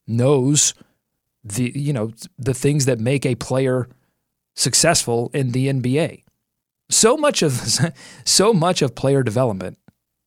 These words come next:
is, is on the individual player, and so much is unknown. We talked about this last week or the week before, where they asked a panel at Sloan that included Gerson Rosas and, uh, Danny Ainge's son,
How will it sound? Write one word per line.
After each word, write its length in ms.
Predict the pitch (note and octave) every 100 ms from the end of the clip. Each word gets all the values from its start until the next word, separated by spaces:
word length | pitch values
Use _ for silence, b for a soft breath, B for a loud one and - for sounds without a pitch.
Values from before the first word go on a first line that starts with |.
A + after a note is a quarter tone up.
| _ _ _ _ _
is, 600 | B2+ C3 A#2+ A2 - - _ _ _ _ _ _ _ _ -
is 180 | C3+ A2+
on 240 | C#3 F#3
the 140 | F3 D#3+
individual 400 | D3 C#3 B2+ A2+
player, 320 | - C#3+ F#2+
and 100 | G2
so 220 | - E3+
much 240 | D3 D#3
is 140 | C#3 A2+
unknown. 580 | B2+ B2+ A#2 C#3+ F2 - _ _ _ _
We 100 | A#2+
talked 260 | B2 F#3 F3+
about 200 | D3+ A#2
this 400 | C3 - - - _ _ _ _ _ _ _ _ _ _
last 360 | B2 G3 B3
week 200 | A3+ A3
or 60 | D3
the 60 | B2+
week 200 | C3+ -
before, 500 | G#2+ - A2+ F2+ - b b b b b
where 160 | - C3+
they 140 | B2
asked 440 | C3+ E3 F#3 - -
a 100 | B2
panel 460 | - E3 F3 A#2 G#2+
at 100 | G#2
Sloan 420 | - C#3 C#3 G#2+
that 80 | A2+
included 420 | A2+ D3+ D3 A2
Gerson 340 | B2+ B2 B2
Rosas 520 | A2+ C3 - C3 G#2+
and, 380 | - A#2 A2 G#2
uh, 220 | A2 G2+ G2 b b b
Danny 240 | A2+ C3 B2
Ainge's 300 | B2+ A2 G2+
son, 420 | - G#2+ F#2+ F#2